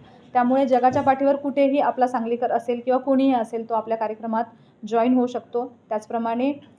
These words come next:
अ, त्यांनी, अ, जर आपल्याबरोबर योगासनं केली तर त्याचा फोटो देखील ते भक्तियोग सांगली डॉट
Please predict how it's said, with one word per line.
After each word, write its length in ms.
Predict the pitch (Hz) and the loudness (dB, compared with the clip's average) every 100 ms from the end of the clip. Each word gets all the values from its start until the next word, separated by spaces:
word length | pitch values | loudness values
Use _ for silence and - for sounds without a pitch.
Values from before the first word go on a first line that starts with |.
| _ - | _ -8
अ, 80 | |
त्यांनी, 440 | 214 226 233 254 262 | -4 -2 0 2 0
अ, 260 | - 214 214 | 0 0 0
जर 100 | 233 | 0
आपल्याबरोबर 540 | 220 220 226 226 220 240 | -2 0 -2 -2 -2 0
योगासनं 460 | 208 220 233 226 226 | 0 -2 -4 -6 -4
केली 240 | 226 240 285 _ _ _ | -4 -4 -10 _ _ _
तर 140 | 233 233 | 0 2
त्याचा 300 | 233 226 240 | 0 0 0
फोटो 300 | 247 233 240 | 0 0 2
देखील 340 | 247 262 262 | 2 0 0
ते 40 | |
भक्तियोग 480 | 254 254 - 240 240 | -2 -2 -4 -2 -2
सांगली 320 | 240 226 220 | -4 -6 -2
डॉट 180 | 220 202 | -2 -2